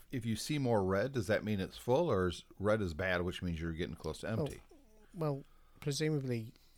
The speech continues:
Speaker 2: see where it is when you start and then come back a few hours later and then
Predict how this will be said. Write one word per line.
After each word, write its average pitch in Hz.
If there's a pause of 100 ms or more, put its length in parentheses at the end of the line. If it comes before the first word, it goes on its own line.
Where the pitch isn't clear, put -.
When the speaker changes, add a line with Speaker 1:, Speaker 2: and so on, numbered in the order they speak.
(420)
Speaker 2:
see 147
where 139
it 123
is 120
when 120
you 113
start 117
and 117
then 117
come 131
back 123
a -
few 117
hours 110
later 123
and 104
then 110